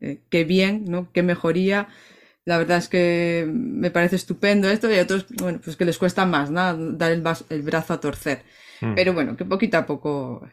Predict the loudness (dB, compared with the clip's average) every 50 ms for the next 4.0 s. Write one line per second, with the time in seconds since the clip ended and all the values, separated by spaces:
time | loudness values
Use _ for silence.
0 | _ -8 -6 -6 -6 -6 -6 -4 -4 -4 -2 -2 -4 -2 -2 -2 -4 -4 -6 -6
1 | -8 -10 -6 -4 -4 -4 -2 -2 -4 -2 -4 -4 -4 -4 -4 -4 -6 -8 -8 -8
2 | -6 -4 -4 -2 0 0 0 0 0 0 0 0 0 0 0 0 0 0 -2 -4
3 | -4 -2 -4 -4 -4 -4 -6 -6 -6 -4 -2 -2 0 0 -2 -4 -6 -8 -16